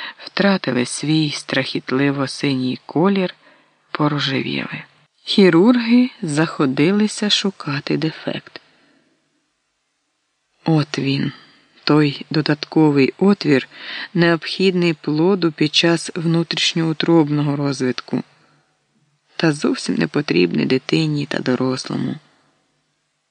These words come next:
Зараз його зашиють чимось на зразок латочки.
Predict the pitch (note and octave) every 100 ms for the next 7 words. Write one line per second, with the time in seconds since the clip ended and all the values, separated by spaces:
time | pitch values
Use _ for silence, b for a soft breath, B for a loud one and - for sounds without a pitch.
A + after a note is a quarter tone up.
0 | _ _ _ _ _ _ _ _ _ -
1 | F#3+ A#3+ B3+ G#3 - D3+ C#3+ C#3 A#2+ A#2+
2 | - C4 C4 A3 - - G3 G3 F3 E3+
3 | - D#3 C#3+ - C#3 C#3 D3 - C#3 C#3
4 | B2+ - - - - -